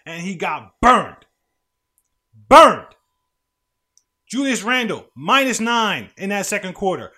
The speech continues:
R J Barrett, minus twelve in that second quarter. But he played well offensively, three or four from the field, one or two from three. No assist in that second quarter.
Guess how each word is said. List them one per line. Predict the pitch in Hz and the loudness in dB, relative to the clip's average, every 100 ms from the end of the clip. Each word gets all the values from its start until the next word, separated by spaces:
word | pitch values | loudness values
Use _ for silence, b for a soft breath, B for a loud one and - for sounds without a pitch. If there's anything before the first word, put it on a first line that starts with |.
| b | b
R | 196 247 | 0 0
J | 247 | 0
Barrett, | 180 254 214 160 | -2 0 0 -2
minus | 208 247 240 - | -6 -6 -8 -6
twelve | - 262 247 | 0 2 2
in | 220 | -2
that | 214 196 | -6 -6
second | 202 185 | -8 -10
quarter. | 175 185 127 78 _ _ _ _ _ _ | -10 -10 -10 -12 _ _ _ _ _ _
But | 220 | -2
he | 220 | -2
played | 226 233 233 | -2 -4 -2
well | 233 262 254 | 0 2 0
offensively, | 247 302 262 240 220 214 | 0 -4 -4 -4 -4 -4
three | 175 196 | -4 -4
or | 208 | -4
four | 208 226 220 220 214 _ | -4 0 0 0 -6 _
from | - 196 | -12 -10
the | |
field, | 185 240 233 220 208 | -8 -8 2 4 4
one | 185 214 | 0 -4
or | |
two | 196 - 220 | -6 -6 -6
from | 214 202 | -6 -10
three. | 190 214 220 214 202 _ _ _ _ _ - | -4 -2 -2 -4 -10 _ _ _ _ _ -18
No | 139 196 277 | 0 8 10
assist | 262 - 214 - | 8 4 -4 -6
in | 170 | -10
that | 156 | -10
second | 165 143 135 | -10 -12 -14
quarter. | - 101 - | -16 -16 -18